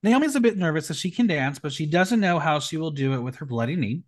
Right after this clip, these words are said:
Kate thinks that Naomi is underplaying how much pain she is in, so she wants to play into the limp. Naomi's willing to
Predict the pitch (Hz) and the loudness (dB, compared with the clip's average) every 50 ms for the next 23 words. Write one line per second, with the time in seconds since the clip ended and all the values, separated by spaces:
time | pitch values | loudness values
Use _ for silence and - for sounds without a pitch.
0 | _ - - - - - - - - - 240 302 339 339 - 262 233 233 233 233 | _ -20 -20 -20 -20 -20 -20 -14 0 2 4 4 4 2 4 4 4 4 4 4
1 | 226 208 202 196 190 190 196 208 208 185 170 160 165 214 220 262 247 - 240 208 | 2 2 4 4 4 6 6 4 4 2 0 2 2 4 4 4 2 2 0 0
2 | 196 196 175 185 175 175 - - - 147 131 131 131 - 135 123 120 113 120 120 | 0 0 -2 -2 -4 -6 -8 -6 -2 0 0 0 0 -2 -4 -4 -4 -2 -2 -2
3 | 117 117 120 - 135 135 - 214 233 226 208 190 196 185 - - 180 - - 165 | -2 -2 -4 -4 -6 -4 -2 0 0 2 2 2 0 0 -4 -6 -8 -6 -4 -2
4 | 156 151 139 139 123 127 123 - 156 156 180 190 180 196 233 294 - 131 104 98 | -2 -2 -2 -2 -2 -4 -2 -2 -2 0 0 0 0 2 2 2 2 2 0 -2
5 | 95 - - _ _ _ _ _ _ _ _ _ _ _ _ _ _ _ _ _ | -6 -12 -18 _ _ _ _ _ _ _ _ _ _ _ _ _ _ _ _ _
6 | _ - 185 220 254 277 294 311 311 254 208 220 233 233 233 233 220 208 196 185 | _ 0 2 4 4 4 4 2 2 2 4 6 6 6 6 4 2 -2 -4 -8